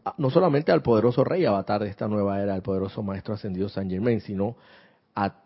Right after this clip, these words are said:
todos, a toda la jerarquía espiritual, a,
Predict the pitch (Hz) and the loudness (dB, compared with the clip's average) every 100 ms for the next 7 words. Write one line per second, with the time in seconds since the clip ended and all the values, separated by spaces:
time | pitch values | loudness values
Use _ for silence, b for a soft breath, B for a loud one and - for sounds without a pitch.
0 | _ - 151 180 165 143 147 - 101 - | _ 8 12 12 10 6 4 -2 -8 -2
1 | 113 120 113 92 82 98 92 101 87 98 | 0 0 -2 -6 -6 -8 -8 -8 -8 -8
2 | 92 - 95 | -8 -8 -6